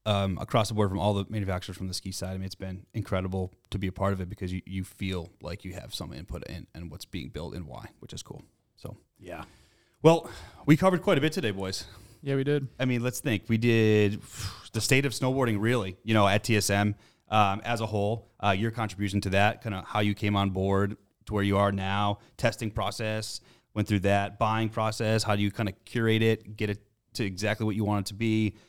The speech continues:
Speaker 1: um, technology and the boards for sure, that's there, and then just kinda figuring out how to put, make that into a marketing story. We
Speaker 3: Right.
Speaker 1: talked, covered that, and now the development process. So I think,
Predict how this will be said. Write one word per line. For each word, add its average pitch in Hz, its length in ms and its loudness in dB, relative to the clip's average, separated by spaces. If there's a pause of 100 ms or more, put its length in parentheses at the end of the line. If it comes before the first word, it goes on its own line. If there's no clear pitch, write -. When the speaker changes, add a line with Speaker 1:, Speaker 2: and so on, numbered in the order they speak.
(180)
Speaker 1:
um, 98 400 2 (320)
technology 117 560 2
and 117 80 0
the 110 40 -2
boards 110 340 -6
for - 100 -16
sure, 110 500 2 (140)
that's 98 200 -6
there, 110 360 4 (420)
and 107 100 -2
then 104 220 0
just 110 200 -2 (380)
kinda 107 160 -2
figuring 101 300 0
out 101 180 0
how 104 100 -2
to 92 160 -6 (320)
put, - 180 -14
make 110 160 -2
that 113 80 -2
into 107 140 -4
a - 40 -4
marketing 98 360 -2
story. 90 460 -8
We - 120 -4
Speaker 3:
Right. 135 80 0
Speaker 1:
talked, 110 200 -2
covered 95 260 -6
that, 107 320 0 (280)
and 110 140 2
now 120 280 2
the 120 120 -4
development 113 920 0
process. 92 440 -8
So 98 160 -2
I 98 80 -2
think, - 460 -2